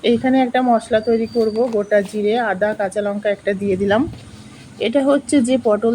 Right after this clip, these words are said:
দেখলেন, পটলের তেল পটল হবে। একটু সাদা তিল দিয়ে দিলাম, তাহলে মশলা হিসাবে আদা, কাঁচা লঙ্কা, সাদা তিল আর গোটা জিরে।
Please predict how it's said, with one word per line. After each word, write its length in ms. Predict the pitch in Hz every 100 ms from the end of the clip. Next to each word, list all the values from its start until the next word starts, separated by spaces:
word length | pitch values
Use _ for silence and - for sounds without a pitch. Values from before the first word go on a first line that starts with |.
| 226
দেখলেন, 340 | 214 220 262 320
পটলের 420 | 254 220 220 233 262
তেল 180 | - 214 -
পটল 260 | 196 196 202
হবে। 180 | 180 175 185 - - - - - -
একটু 200 | 240 254
সাদা 340 | 247 233 208 214
তিল 320 | 220 220 220
দিয়ে 180 | 226 233
দিলাম, 300 | 233 247 330 403 -
তাহলে 220 | 233 226
মশলা 420 | 220 214 220 269
হিসাবে 420 | 262 254 262 247 277
আদা, 400 | 320 208 196 220 247 - - - - - - - -
কাঁচা 280 | 196 202 233
লঙ্কা, 360 | 226 226 254 294
সাদা 360 | 285 202 214 220
তিল 300 | 226 277 370
আর 140 | 240
গোটা 320 | 202 208 202 190
জিরে। 300 | 190 185